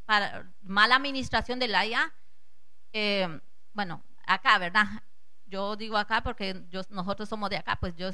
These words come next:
doy fe de lo de acá. Entonces, yo digo que lo que hay que es mejorar primero lo que es, ah, exactamente, la atención. Entonces, ya, yo calculo que todo lo que queremos es que nos den una solución.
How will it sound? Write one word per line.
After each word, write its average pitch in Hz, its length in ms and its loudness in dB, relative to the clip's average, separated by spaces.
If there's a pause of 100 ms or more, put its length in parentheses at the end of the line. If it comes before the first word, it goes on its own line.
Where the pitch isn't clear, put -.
(220)
doy 185 220 -4
fe 196 180 -4
de 160 100 -4
lo 160 80 -4
de 151 60 -4
acá. 208 320 0 (300)
Entonces, 220 520 -2
yo 208 80 -4
digo 214 200 -4
que 208 140 -4
lo 185 180 -4
que - 80 -2
hay 240 140 2
que 269 100 -2
es 262 100 0
mejorar 226 840 4 (480)
primero 262 580 2 (460)
lo 226 400 10
que 190 400 -4
es, 302 100 -2 (540)
ah, 202 140 8
exactamente, 175 840 0
la - 80 -4
atención. 170 420 -6 (380)
Entonces, 220 600 -2 (100)
ya, 240 100 -6 (180)
yo 202 200 -2
calculo 226 380 0
que 196 120 -2
todo 285 280 8
lo 277 120 0
que 233 100 -2
queremos 226 360 -4
es 233 100 -4
que 247 100 -2
nos 196 140 -4
den 208 140 -2
una 240 140 0
solución. 226 640 -4